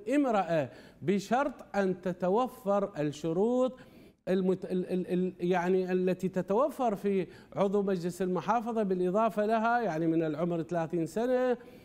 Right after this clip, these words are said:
وأن يكون حاصل على الشهادة الجامعية، أن يكون من سكنة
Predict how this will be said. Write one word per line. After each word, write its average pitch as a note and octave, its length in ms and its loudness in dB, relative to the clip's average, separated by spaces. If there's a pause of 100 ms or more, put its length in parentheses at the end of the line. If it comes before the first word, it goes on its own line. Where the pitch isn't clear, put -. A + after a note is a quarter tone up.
(220)
وأن F#3 300 2
يكون F3+ 300 -2
حاصل B3+ 380 0
على G#3+ 200 2
الشهادة G3+ 520 0
الجامعية، G3 960 0
أن E3 100 2
يكون E3+ 420 0
من E3 140 2
سكنة A3+ 500 -2